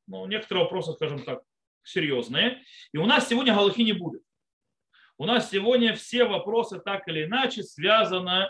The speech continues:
с верой. С вопросами веры, с аспектами веры. Могу даже делать спойлеры некоторые. Будут тринадцать, э, э, это, принципов иудаизма, то есть тридцать основ веры.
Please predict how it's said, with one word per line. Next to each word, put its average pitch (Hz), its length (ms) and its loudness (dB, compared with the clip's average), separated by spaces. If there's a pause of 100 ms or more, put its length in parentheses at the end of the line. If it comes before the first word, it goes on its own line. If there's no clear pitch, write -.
с - 240 -20
верой. 139 420 -2 (400)
С - 100 -20
вопросами 220 560 0
веры, 190 280 0
с - 100 -14
аспектами 202 720 -2
веры. 180 460 -4 (320)
Могу 160 320 -4
даже 151 180 0
делать 143 300 -6
спойлеры 208 480 4
некоторые. 147 680 -4
Будут 139 200 -8
тринадцать, 131 420 -8
э, 139 60 -6
э, 143 560 -6
это, 120 360 -8 (320)
принципов 156 460 -8
иудаизма, 175 560 -4
то 139 60 -14
есть 131 100 -16
тридцать 139 320 -10
основ 143 320 -10
веры. 208 320 2